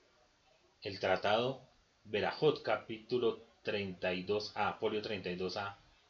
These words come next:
nos dice lo siguiente. Basado en las oraciones de Moshe,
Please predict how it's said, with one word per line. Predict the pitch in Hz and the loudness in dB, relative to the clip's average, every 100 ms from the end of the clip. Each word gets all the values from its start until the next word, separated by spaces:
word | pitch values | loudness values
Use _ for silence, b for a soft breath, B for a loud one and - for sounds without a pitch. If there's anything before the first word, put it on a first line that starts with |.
| _ - | _ -4
nos | 104 98 | -2 -2
dice | 95 104 | 0 0
lo | 92 | -2
siguiente. | 90 87 76 - - _ _ _ _ _ _ _ _ _ _ _ _ _ _ _ B B B B _ _ - | -4 -8 -12 -16 -20 _ _ _ _ _ _ _ _ _ _ _ _ _ _ _ B B B B _ _ 2
Basado | 113 120 151 185 | 6 8 10 8
en | 190 | 8
las | 165 | 8
oraciones | 135 107 117 127 | 6 6 4 2
de | 135 | 2
Moshe, | 110 95 - 92 - | 4 2 0 -2 -4